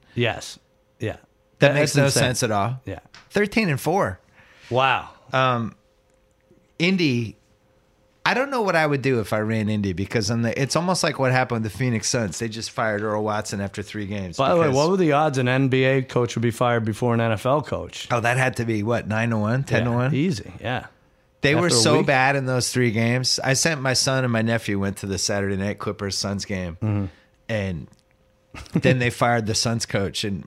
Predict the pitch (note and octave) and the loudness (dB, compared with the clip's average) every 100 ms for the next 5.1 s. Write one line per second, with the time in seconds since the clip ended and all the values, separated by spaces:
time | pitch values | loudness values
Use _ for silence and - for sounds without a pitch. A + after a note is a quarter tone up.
0 | - C3 C#3+ D#3+ - A2+ G#2 A2+ G2+ G#2+ | -6 -2 0 0 0 -2 0 0 0 0
1 | A#2 G2+ G2+ G#2 G2 G#2 G2 F#2 A2+ C3+ | 0 -2 -2 -2 -2 -4 -4 -4 0 0
2 | A#2+ C3 A#2 G2+ A2+ A2 A#2+ G2+ - - | 2 0 -4 -4 -4 -2 -2 -2 -8 -8
3 | A#2+ A#2+ A#2+ A2 B2+ D3 E3+ E3+ D3 C3+ | 0 2 4 2 2 4 4 2 0 0
4 | C3+ C3+ B2+ A#2 - A2 G#2+ C3 F2 E2+ | 2 0 0 -2 -2 -2 -2 -4 -6 -10
5 | - | -14